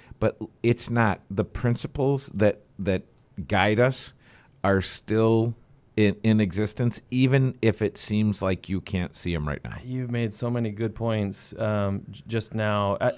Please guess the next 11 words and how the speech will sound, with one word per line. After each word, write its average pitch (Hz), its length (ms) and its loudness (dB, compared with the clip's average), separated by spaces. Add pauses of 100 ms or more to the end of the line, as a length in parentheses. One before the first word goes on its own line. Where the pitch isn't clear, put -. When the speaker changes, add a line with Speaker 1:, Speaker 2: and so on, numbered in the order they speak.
(200)
Speaker 2:
I'm 139 160 4
glad 156 260 4
that 156 120 2
you're 127 120 2
pointing 131 460 0
out 117 360 0
that 110 260 0 (540)
people 165 340 -2
say 135 300 2
it's 107 280 -2
different 110 600 0